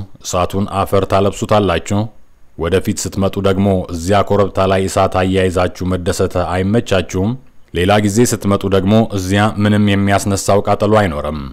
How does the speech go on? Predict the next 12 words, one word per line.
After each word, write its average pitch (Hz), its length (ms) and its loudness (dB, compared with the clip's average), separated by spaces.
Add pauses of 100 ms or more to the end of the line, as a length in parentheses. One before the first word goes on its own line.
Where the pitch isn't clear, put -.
(360)
እንግዲህ 95 340 0
አመሰግናለሁ 104 760 4
ልጆች፣ 76 340 -6 (100)
መልካም 95 440 2
ጊዜ 95 220 0
ይሁንላችሁ» 82 680 0 (180)
ብዬ 101 320 0
መሄድ 107 280 4
ጀመርኩ። 73 440 -8 (880)
ልዩነቱ 107 480 4 (180)
የሰፋ 104 480 2
ነበር። 73 360 -6